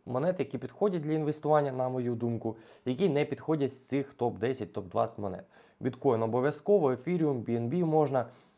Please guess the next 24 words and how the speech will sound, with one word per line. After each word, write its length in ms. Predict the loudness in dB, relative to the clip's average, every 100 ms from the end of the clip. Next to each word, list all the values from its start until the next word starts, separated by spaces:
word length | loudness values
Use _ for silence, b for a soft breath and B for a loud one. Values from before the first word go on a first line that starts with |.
| B
Solana 500 | -6 2 6 6 4
зараз 320 | 4 4 4 -2
перегріта, 720 | -2 0 2 0 0 -2 -2
ми 200 | -4 -2
її 200 | 0 0
рекомендували 720 | -2 -4 -6 -2 0 2 2 -2 B B
купувати 580 | -6 -2 6 6 6 2
ще 440 | -8 -4 2 2
там 300 | 2 -2 -2 -4
по 120 | -4
дванадцять 500 | 0 2 2 0 -4
доларів, 420 | 0 0 0 -4 -8 -8
по 100 | -4
десять, 400 | -2 -4 -6 -8
по 80 |
двадцять. 360 | 0 2 2 -6 -18 _ _ _ _ _ _ _ _
X 200 | -14 -6
R 120 | -6 -4
P 220 | -2 0
також 340 | 0 0 -4
не 100 | -6
вважаю 340 | -4 0 0 -2
потрібним 380 | -6 -6 -6
купувати. 540 | -8 0 2 4 2